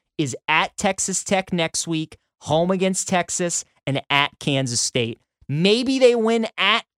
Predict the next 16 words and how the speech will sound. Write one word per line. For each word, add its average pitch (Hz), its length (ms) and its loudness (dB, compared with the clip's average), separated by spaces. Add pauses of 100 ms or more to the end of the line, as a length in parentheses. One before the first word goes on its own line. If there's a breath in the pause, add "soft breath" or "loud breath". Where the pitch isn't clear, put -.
(260)
Texas 220 460 0
Tech. 208 380 0 (180)
They're 170 120 4
not 185 280 2
beating 175 240 0
Texas 160 480 -4
at 160 100 -6
home, 143 360 -2 (200)
and 156 120 -2
they're 147 80 0
probably 156 480 0
not 139 240 0
beating 135 240 -2
K-State 135 580 -2
at 127 80 -8
home. 127 280 -4